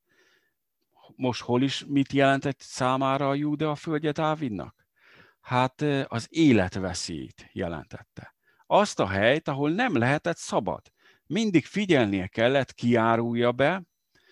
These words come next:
ö, mikor kerül életveszélybe, mikor kell vándorolnia, nem telepedhetett le tartósan sehol, folyamatos zargatás, árulások, ö,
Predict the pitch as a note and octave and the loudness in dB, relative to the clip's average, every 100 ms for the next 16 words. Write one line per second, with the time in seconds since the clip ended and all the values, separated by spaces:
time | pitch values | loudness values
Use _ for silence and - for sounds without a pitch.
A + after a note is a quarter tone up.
0 | _ _ - A2+ A2 A2 G#2+ G#2+ F#2+ C3 | _ _ -8 -2 0 2 2 0 0 4
1 | D3+ - C#3 C3 - B2 B2 A#2 A2+ A2+ | 4 6 4 4 0 0 0 2 4 2
2 | A2 A#2+ A2+ C3 C3+ D3 D3 D#3 F3+ E3+ | 0 -4 -4 -4 -2 -2 0 0 0 0
3 | C#3+ - A#2 F#2+ G2+ F#2+ G2+ G#2+ G#2+ G#2+ | 0 0 0 2 0 0 -2 -2 -2 -2
4 | A#2+ C#3 D3+ - - - C#3+ C#3+ - B2 | -2 -4 -6 -10 -16 0 2 2 4 4
5 | A2 A2+ G#2 - A2 G#2+ A#2 A2+ - A#2+ | 4 2 -2 -2 -2 -2 0 -2 2 2
6 | A#2+ C#3+ B2+ D3 C#3+ - E3 G#2+ G#2 B2+ | 2 -4 -8 -6 -6 -2 -2 0 0 -2
7 | - - _ _ - C#3 E3 D#3+ D#3+ - | -4 -16 _ _ -2 2 2 2 0 0
8 | D3+ C3+ - G2+ A#2 A2+ B2 B2+ A#2+ C#3 | -4 -6 -8 -4 4 4 4 0 0 -2
9 | C3+ C3 - - B2 B2 B2 B2 B2 A#2+ | -2 -4 -8 -6 0 2 2 2 2 2
10 | A#2+ D3 D3+ _ _ - - _ G#2 G#2 | -2 -8 -10 _ _ -20 -20 _ -2 0
11 | G2+ | 0